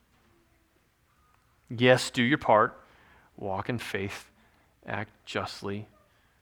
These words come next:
Walk in the power of the Holy Spirit. Resist the devil. Stand firm in the truth.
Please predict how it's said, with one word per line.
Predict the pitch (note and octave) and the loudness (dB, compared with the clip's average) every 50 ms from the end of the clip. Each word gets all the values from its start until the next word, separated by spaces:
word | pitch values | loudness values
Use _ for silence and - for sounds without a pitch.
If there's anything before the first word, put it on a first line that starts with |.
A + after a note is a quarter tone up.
| _ _ _ _ _ _ _ _ - - | _ _ _ _ _ _ _ _ -16 -14
Walk | - - - - - - | -12 -8 -6 -6 -4 -4
in | A#2+ A2+ | -4 -4
the | A2+ | -2
power | - - - A2 A2+ | -2 0 2 2 2
of | A2+ | 2
the | A2 | 0
Holy | G#2+ A2+ A2+ A#2 | 0 -2 -2 -2
Spirit. | G#2+ - - - A2+ A2 A#2 A2+ | -4 -6 -6 -4 -4 -2 -2 -4
Resist | A2 G#2 G#2 G#2+ A2+ A2+ A2 - - - | -6 -8 -8 -6 -6 -6 -6 -6 -8 -10
the | B2+ | -8
devil. | A2+ A2+ G#2 G2 A2+ A#2 G#2+ | -4 -4 -4 -4 -4 -4 -6
Stand | - - - - G#2+ G#2 A#2 A2+ G#2 | -6 -8 -8 -6 -4 -2 -2 -2 -4
firm | - - - B2 A2 G#2+ A2 A2 | -6 -2 0 0 0 0 0 -2
in | G#2+ G#2 | -2 -4
the | G#2 | -6
truth. | - - - - A#2 G2+ G2 A#2+ - - - | -6 -8 -6 -6 -6 -4 -6 -8 -10 -14 -20